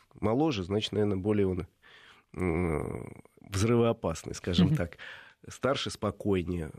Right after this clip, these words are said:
Speaker 1: Стаж маленький, значит, э, есть большая опасность. Стаж большой, меньше опасность. И тогда расширили тарифный коридор с января. И мне приятно вот сейчас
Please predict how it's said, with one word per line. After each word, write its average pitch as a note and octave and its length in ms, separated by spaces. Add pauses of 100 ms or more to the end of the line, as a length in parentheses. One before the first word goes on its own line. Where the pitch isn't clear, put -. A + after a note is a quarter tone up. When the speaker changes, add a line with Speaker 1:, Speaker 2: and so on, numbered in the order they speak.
(140)
Speaker 1:
Стаж A2+ 340
маленький, B2 500
значит, E2+ 360
э, E2+ 320
есть G#2+ 280
большая G#2 360
опасность. - 460
Стаж A2 260
большой, A2+ 540 (200)
меньше F2+ 440
опасность. - 240 (720)
И E3 260
тогда C3+ 340
расширили C#3 680
тарифный A#2+ 420
коридор C#3 680
с - 80
января. B2+ 600
И A2+ 460
мне G2 560
приятно B2+ 540
вот G#2+ 120
сейчас - 540